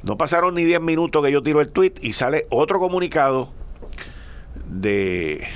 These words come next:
de Ángel Mato, que es como se llama el que tira los comunicados, diciendo, "Corrección, que no le habían pagado todas las horas extras", <laughs> que solamente les habían pagado la mitad. Peor aún.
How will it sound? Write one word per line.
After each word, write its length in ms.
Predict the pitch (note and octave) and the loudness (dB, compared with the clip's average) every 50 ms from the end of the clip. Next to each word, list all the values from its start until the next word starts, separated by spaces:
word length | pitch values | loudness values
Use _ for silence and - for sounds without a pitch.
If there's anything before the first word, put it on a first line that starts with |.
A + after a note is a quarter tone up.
| - - - - - - - - | -12 -14 -14 -16 -16 -16 -14 -12
de 180 | E2+ E2 F#2 F#2+ | -6 -2 -2 0
Ángel 260 | A2+ A#2+ C3+ C#3+ C#3+ | 0 0 0 0 0
Mato, 340 | B2 C3 C#3 C3+ - G2+ F2+ | 2 0 0 0 0 -2 -2
que 60 | F2+ | -2
es 60 | F#2+ | -2
como 180 | - G#2 A2 G#2+ | -2 -2 -2 0
se 100 | F#2+ G#2+ | 0 0
llama 200 | G#2+ G#2+ G#2+ A2+ | 0 0 0 -2
el 60 | G2+ | -2
que 100 | - G#2+ | -2 -2
tira 180 | F2 G#2+ G#2+ G#2+ | 0 0 2 0
los 120 | G#2+ - | 0 0
comunicados, 640 | - A2 A2+ C3 A#2+ A#2 G#2+ G#2+ F#2+ G#2+ A2 - - - - - - - - - - - - - - - - - | -2 -2 -2 -2 -4 -2 -2 -2 0 0 -2 -4 -8 -12 -16 -16 -16 -16 -16 -16 -16 -16 -16 -16 -16 -14 -8 -2
diciendo, 480 | G#2+ A#2+ A2 - E3+ F#3+ F#3 G3 D#3+ | -2 0 2 4 2 4 2 2 2
"Corrección, 720 | - D3 B2+ A#2+ B2 A2+ - - C3+ C3+ C3 A#2+ A2 F#2+ - - - - - - - - - - | 2 0 2 2 0 -2 -2 -2 0 0 0 0 -2 -6 -12 -14 -16 -18 -18 -18 -18 -16 -10 -2
que 180 | - D3+ D3 D3 | 2 2 2 4
no 240 | D3+ E3 G3 A3+ B3 | 4 4 6 6 6
le 140 | A#3 A3+ | 6 6
habían 340 | G3+ F#3+ G3 G#3 A3 A3 F#3+ | 6 6 6 6 4 2 4
pagado 420 | - F#3 E3 E3 F3+ F#3+ G3 F#3 - | 2 2 4 4 6 6 4 4 4
todas 200 | - D#3 D#3+ E3 | 4 4 6 6
las 120 | E3+ D3 | 4 4
horas 220 | C#3+ D3 D3 C#3+ C3+ | 4 4 4 4 2
extras", 340 | B2 - - - D#2+ - - - - - - - - - - - - - - - C#4 - - | 2 0 0 -2 -2 -2 -4 -6 -12 -12 -12 -10 -10 -10 -10 -10 -10 -8 -4 -4 -4 -6 -6
<laughs> 880 | - A3+ - - - - - - - - - - - - - - - - | -10 -10 -10 -6 -8 -8 -8 -8 -14 -12 -10 -10 -10 -10 -10 -10 -8 -2
que 140 | - C3 A2 | -2 0 2
solamente 500 | - D3 D3 D#3 F3 F3 F3+ - - F#3+ | 2 4 4 4 4 2 2 2 2 2
les 120 | F3 D3+ | 4 4
habían 280 | D#3+ D#3+ D#3+ E3 E3 D3 | 4 4 4 2 2 2
pagado 320 | E3 D#3 D#3 D#3+ F3+ F#3 | 2 4 4 4 6 6
la 140 | F3+ D#3 C3 | 6 4 4
mitad. 320 | C3 A#2+ F#2+ - G2+ - - - - - - - - - - - - - - - - - - - - - - - - - - | 2 0 0 0 0 0 -2 -6 -14 -18 -18 -18 -18 -18 -18 -18 -18 -18 -18 -18 -16 -16 -16 -16 -16 -16 -16 -16 -14 -8 -4
Peor 320 | - G2 G2+ G#2+ A2+ A#2 | -2 0 2 2 2 2
aún. 380 | G#2 F2 F#2 F#2+ E2 - - | 0 0 0 -2 -4 -6 -12